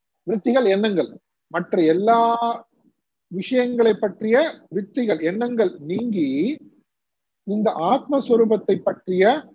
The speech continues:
ஒரே விதமான எண்ணத்தை நிலைநிறுத்தி,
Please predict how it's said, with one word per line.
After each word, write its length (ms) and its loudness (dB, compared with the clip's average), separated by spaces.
ஒரே 720 4
விதமான 480 -6
எண்ணத்தை 920 -6
நிலைநிறுத்தி, 760 -4